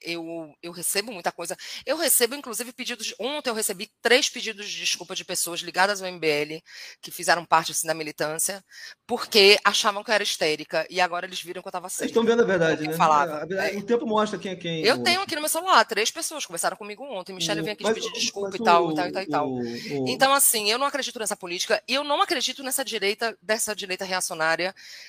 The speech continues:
Speaker 1: na direita radical e na extrema-direita, tá? Eu não acredito, não defendo, e no que depender de mim, eu combato.
Speaker 2: Tá.
Speaker 1: Então, agora, minha, minha forma de combater é como? Minha forma de combater é explicando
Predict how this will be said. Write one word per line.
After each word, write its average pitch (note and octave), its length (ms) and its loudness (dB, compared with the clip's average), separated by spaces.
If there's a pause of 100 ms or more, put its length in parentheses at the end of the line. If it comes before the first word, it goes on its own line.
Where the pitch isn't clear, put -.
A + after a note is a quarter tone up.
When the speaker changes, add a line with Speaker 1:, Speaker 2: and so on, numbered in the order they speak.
(120)
Speaker 1:
na G#3+ 160 6
direita G3 160 -4 (120)
radical D#3+ 680 -2
e G3+ 180 -8
na G3 100 -2
extrema-direita, E3+ 680 -6
tá? D#3+ 140 2
Eu E3+ 60 -4
não F3 300 -2
acredito, F#3 480 -8
não F#3 300 -6
defendo, F3 640 -6
e F#3 80 -8
no G3 100 -8
que - 80 -14
depender G3+ 320 -4
de F3+ 100 -8
mim, F3 200 -8
eu G3 60 -6
combato. F3+ 560 0
Speaker 2:
Tá. - 60 -20 (520)
Speaker 1:
Então, F#3+ 960 2 (340)
agora, G3+ 300 8
minha, D4 220 4
minha B3 320 -2
forma G#3+ 240 0
de - 100 -2
combater F#3 300 2
é - 80 0
como? C#3+ 360 -8 (520)
Minha A3+ 120 0
forma A3+ 180 2
de - 80 -2
combater A3+ 280 4
é B3 40 6
explicando B3 800 2